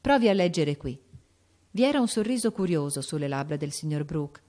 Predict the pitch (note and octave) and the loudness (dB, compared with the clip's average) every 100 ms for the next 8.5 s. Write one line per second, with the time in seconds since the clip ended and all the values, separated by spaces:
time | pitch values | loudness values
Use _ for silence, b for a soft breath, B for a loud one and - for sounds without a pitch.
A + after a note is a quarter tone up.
0 | _ E3+ E3 D#3+ - F3+ F3+ D#3 D#3 F3 | _ -2 0 0 0 0 0 -2 0 0
1 | D#3 D3+ D#3 D#3+ - - F3 D#3 D3+ D#3+ | 0 -2 -2 -6 -6 -2 -2 0 -2 -2
2 | E3 D#3+ D3 - D3 D3 C#3 C3+ C3+ B2+ | -4 -4 -6 -4 -4 -4 -4 -4 -4 -6
3 | B2 D3+ _ _ _ _ _ _ _ - | -8 -12 _ _ _ _ _ _ _ 0
4 | C4+ E4+ B3 - D#3+ D3+ F3 A#3+ C4 A3+ | 0 0 -4 -6 -6 -2 0 2 2 2
5 | - C#3+ - _ - F3+ E3 F3+ F3+ D#3 | -2 -8 -10 _ -6 -2 0 0 0 -2
6 | - G3 F3 D#3+ D#3 D#3 D3+ D3 D#3 D3 | -2 0 2 2 0 0 -2 -2 -2 -2
7 | D3 D3+ D#3 D#3+ D3 - D3+ D3+ D3+ D3 | -2 -2 -2 -2 -4 -6 -4 -2 -2 -4
8 | F3+ F3 B3+ G#3 F3 | -6 0 2 4 0